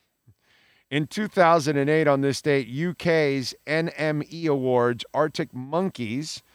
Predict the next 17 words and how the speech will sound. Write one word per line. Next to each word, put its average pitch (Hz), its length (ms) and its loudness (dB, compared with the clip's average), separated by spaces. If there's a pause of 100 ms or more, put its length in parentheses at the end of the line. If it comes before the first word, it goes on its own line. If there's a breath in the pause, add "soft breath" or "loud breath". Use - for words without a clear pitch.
(260 soft breath)
were 135 100 -4
the 143 80 -2
big 147 200 -4
winners, 147 500 0
taking, 147 420 -4
uh, 127 300 0
home 156 580 -4
awards 147 480 0
for - 160 -4
Best 139 380 -2
British 175 300 -4
Band, 147 460 -4 (360)
Best 143 280 0
Track 175 380 0
for 135 180 -8
Fluorescent 139 680 -2 (180)
Adolescent, 135 680 0